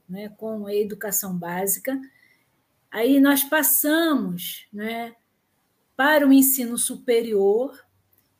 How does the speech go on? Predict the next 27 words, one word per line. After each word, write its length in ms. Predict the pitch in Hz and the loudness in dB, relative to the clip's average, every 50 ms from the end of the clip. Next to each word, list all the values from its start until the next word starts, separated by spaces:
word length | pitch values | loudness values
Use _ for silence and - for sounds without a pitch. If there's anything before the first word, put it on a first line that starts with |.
| _ _ _ _ _ _ _ _ | _ _ _ _ _ _ _ _
e 480 | 233 240 240 247 254 254 254 254 254 247 | -8 -4 -4 -2 -2 -2 -2 -2 2 4
eu 160 | 254 262 269 | 4 4 4
já 220 | 254 269 269 285 320 | 4 2 2 2 2
estou 400 | 285 - - - 233 226 226 226 | 0 -4 -2 -2 -2 -2 -2 -2
no 80 | 233 | -4
ensino 500 | 247 254 262 - - - 233 233 233 233 | -4 -4 -2 -4 -4 -4 -6 -10 -8 -6
superior 1120 | 220 - - 254 - _ 247 240 240 233 240 226 247 269 285 277 247 208 175 175 - _ _ _ _ _ _ _ _ _ _ _ _ _ | -6 -6 -6 -8 -8 _ -2 -2 -2 -2 -2 -2 0 2 2 2 0 0 -4 -8 -14 _ _ _ _ _ _ _ _ _ _ _ _ _
desde 1120 | 170 175 175 220 226 240 247 277 285 277 262 269 - 233 247 262 269 269 269 277 277 277 220 | _ -8 -4 -4 0 0 0 0 0 0 -2 -4 -8 -8 -4 0 2 2 2 2 0 -4 -2
dois 340 | 208 254 254 262 262 262 - | 0 0 0 2 0 -2 -6
mil. 720 | 220 214 214 214 214 220 220 220 220 214 208 196 180 175 - _ _ _ _ _ _ _ _ _ _ _ _ _ _ _ _ | -8 -8 -8 -8 -8 -8 -8 -8 -6 -8 -8 -8 -10 -12 -14 _ _ _ _ _ _ _ _ _ _ _ _ _ _ _ _
Eu, 180 | 208 202 202 214 - - | -10 -10 -10 -10 -12 -10
eu 80 | 247 247 | -8 -8
acredito 560 | 240 240 - 240 226 226 214 226 240 233 - | -8 -6 -4 -4 -4 -4 -4 -10 -14 -16 -18
que 100 | - 226 | -14 -10
seja 380 | - - - 220 214 202 208 220 | -8 -4 -4 -2 -4 -4 -4 -6
essa 560 | 214 208 202 208 202 185 - - - 233 233 | -6 -8 -8 -8 -8 -8 -8 -8 -8 -8 -12
data. 400 | 202 175 147 - - _ _ - _ _ _ _ _ _ _ _ _ _ _ _ - | -12 -14 -16 -16 -20 _ _ -20 _ _ _ _ _ _ _ _ _ _ _ _ -16
Então, 260 | 208 - 285 311 330 | -6 -4 -2 -2 0
já 140 | 311 311 285 | 0 -2 -2
tem 180 | - 277 269 | -2 -2 0
uma, 500 | 285 294 311 311 302 285 233 185 180 - _ _ _ _ _ | 0 0 -2 -4 -4 -6 -6 -10 -14 -18 _ _ _ _ _
uma 400 | 214 214 208 214 214 214 214 208 | -10 -8 -6 -4 -4 -6 -6 -8
trajetória 1040 | 208 - 226 233 233 220 240 220 226 - - 196 196 208 220 233 254 269 262 262 - | -8 -4 -2 -2 -2 0 -4 -4 -6 -6 -4 -2 0 0 0 0 0 -2 -2 -4 -8
aí 240 | 214 208 208 214 220 | -8 -6 -6 -4 -4
no 80 | 220 | -6
ensino 400 | 214 220 208 - - 220 202 208 | -6 -6 -6 -6 -6 -6 -8 -8
superior, 960 | 190 - - 226 180 - - 220 220 240 254 247 220 226 247 262 269 262 - | -8 -8 -8 -10 -10 -2 0 0 0 2 2 2 4 4 4 2 0 -4 -10